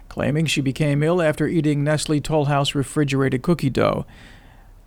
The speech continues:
On May twenty-sixth, she claimed she fell ill with abdominal cramps and diarrhea.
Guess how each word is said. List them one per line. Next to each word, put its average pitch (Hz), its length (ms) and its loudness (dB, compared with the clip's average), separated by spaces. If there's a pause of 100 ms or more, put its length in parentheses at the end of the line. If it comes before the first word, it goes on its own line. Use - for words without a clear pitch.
(240)
On - 160 -4
May 65 140 0
twenty-sixth, - 800 0
she 131 320 -2
claimed 139 320 -2
she 143 120 -2
fell 131 360 0
ill 170 240 2
with 143 160 0
abdominal 139 640 -2 (120)
cramps 190 400 0
and 151 140 -2
diarrhea. 143 580 0